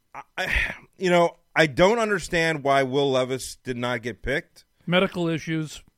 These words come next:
Speaker 1: Is the, I mean, is that really the issue? Because the Texans could have got, I think, a
Speaker 2: I
Speaker 1: n-, better,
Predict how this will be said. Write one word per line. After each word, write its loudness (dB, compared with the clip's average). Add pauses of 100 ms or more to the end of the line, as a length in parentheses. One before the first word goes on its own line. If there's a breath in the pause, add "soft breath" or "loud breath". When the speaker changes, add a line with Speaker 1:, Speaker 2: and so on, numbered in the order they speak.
(380)
Speaker 1:
Is -2
the, -2
I 4
mean, 4
is 4
that 6
really 6
the 0
issue? 0
Because -2 (380 soft breath)
the -6
Texans 0
could 2
have 0
got, 2 (1160)
I 2
think, -6 (260)
a -4
Speaker 2:
I -4
Speaker 1:
n-, -10
better, 6